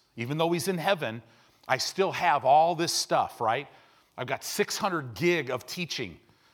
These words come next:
on my phone. And I'm always listening to the word. I'm always reading the word. I'm always speaking the word. Why? Because it's the word of God that keeps me.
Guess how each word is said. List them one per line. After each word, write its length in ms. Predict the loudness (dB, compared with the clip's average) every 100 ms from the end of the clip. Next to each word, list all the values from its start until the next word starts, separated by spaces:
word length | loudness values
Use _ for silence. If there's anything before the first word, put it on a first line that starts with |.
| _ 0
on 140 | 0
my 180 | 0 -2
phone. 560 | 0 -2 0 -6 -12 -20 _ _ _ _ -4
And 120 | -2
I'm 120 | -2 4
always 480 | 6 8 4 0
listening 460 | -2 -2 -2 -4 -6
to 140 | -4 -4
the 80 |
word. 380 | -2 -2 -2 -6 -14 -20 _
I'm 160 | 2 6
always 460 | 6 6 2 0
reading 480 | 0 0 0 -4 -4
the 80 | -4
word. 340 | -2 -4 -6 -14 -2
I'm 140 | 0 4
always 300 | 4 2 -2
speaking 680 | -6 -6 -4 -4 -4 -4
the 80 | -4
word. 300 | -2 -4 -6 -14 -16
Why? 560 | 2 6 6 4 -2 -4 -12 -10
Because 340 | -6 -4 -4
it's 200 | -8 -6
the 140 | -4
word 360 | -2 4 4 4
of 140 | 0
God 260 | -6 -6 -6
that 180 | -10 -10
keeps 460 | -8 -8 -6 -8
me. 200 | -8 -10